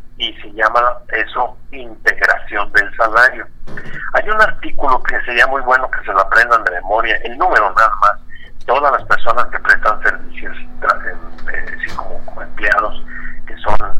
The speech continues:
trabajadores, es el artículo ochenta y cuatro de la Ley Federal del Trabajo, ocho cuatro. Ahí dice cómo se integra el salario mínimo,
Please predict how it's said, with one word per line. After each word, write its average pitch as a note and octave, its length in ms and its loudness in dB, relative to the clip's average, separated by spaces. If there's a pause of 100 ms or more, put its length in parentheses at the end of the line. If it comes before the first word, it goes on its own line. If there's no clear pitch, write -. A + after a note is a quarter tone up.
(280)
trabajadores, A2 720 2 (520)
es - 160 -4
el C3+ 120 4
artículo B2+ 580 2
ochenta A2+ 680 -2
y - 140 -6
cuatro A#2 560 2
de G2+ 80 4
la F#2+ 120 0
Ley G#2 180 -2 (100)
Federal F#2 320 4
del - 140 -4
Trabajo, - 440 -2 (140)
ocho B2 420 0
cuatro. - 400 -2 (480)
Ahí - 200 0
dice F3 480 -6
cómo C3+ 320 2
se B2 140 -4
integra - 500 0
el - 120 -4
salario - 420 -4
mínimo, A2 340 -8